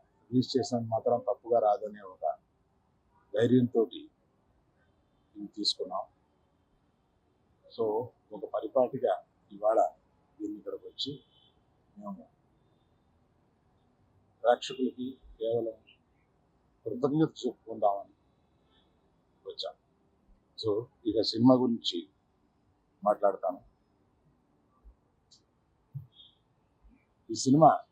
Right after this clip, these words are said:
చాలా ఆహ్లాదకరంగా ఉండడానికి మొదటి నుంచి ప్రయత్నించాము. ఆ ప్రయత్నం మాది సఫలమయ్యి ఇవాళ పొద్దున్న థియేటర్లో చూస్తే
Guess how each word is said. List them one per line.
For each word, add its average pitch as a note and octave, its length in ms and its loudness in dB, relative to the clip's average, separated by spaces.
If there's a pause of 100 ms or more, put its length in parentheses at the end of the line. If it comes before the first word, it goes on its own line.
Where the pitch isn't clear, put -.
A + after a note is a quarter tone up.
(220)
చాలా D#3 300 12 (220)
ఆహ్లాదకరంగా B2 800 6 (1400)
ఉండడానికి C#3 540 6
మొదటి C3 240 -4
నుంచి C#3+ 280 0
ప్రయత్నించాము. A2+ 640 0 (1900)
ఆ A#2+ 100 10
ప్రయత్నం C3 520 6
మాది A2 300 2 (380)
సఫలమయ్యి B2 600 2 (1400)
ఇవాళ B2+ 240 10
పొద్దున్న D3 440 2 (600)
థియేటర్లో C#3 460 6 (160)
చూస్తే A#2 260 0